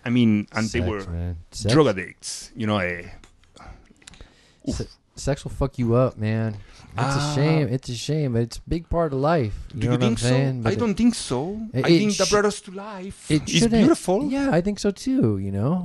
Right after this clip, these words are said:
Speaker 2: I, I
Speaker 1: It,
Speaker 2: know. Yeah.
Speaker 1: I think it's the ignorance of no knowing how to protect ourselves, how to do it right,
Speaker 2: Well, I'm
Speaker 1: like
Speaker 2: talking
Speaker 1: adults,
Speaker 2: ab-
Speaker 1: right?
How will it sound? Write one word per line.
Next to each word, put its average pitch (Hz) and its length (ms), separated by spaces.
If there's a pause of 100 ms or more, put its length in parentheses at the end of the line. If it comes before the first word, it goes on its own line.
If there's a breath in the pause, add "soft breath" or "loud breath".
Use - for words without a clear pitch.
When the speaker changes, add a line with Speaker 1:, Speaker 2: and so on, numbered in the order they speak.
(120)
Speaker 2:
I, 123 360
I 175 40
Speaker 1:
It, - 100
Speaker 2:
know. 190 140
Yeah. 196 120
Speaker 1:
I - 40
think 196 200
it's 156 100
the 175 120
ignorance 190 460
of 139 120
no 190 600
knowing 180 500 (120)
how - 220
to - 60
protect - 380
ourselves, - 540
how 147 140
to 131 120
do 139 140
it 127 60
right, 110 360
Speaker 2:
Well, 165 140
I'm 180 160
Speaker 1:
like 196 100
Speaker 2:
talking 147 300
Speaker 1:
adults, 131 260
Speaker 2:
ab- - 60
Speaker 1:
right? 185 260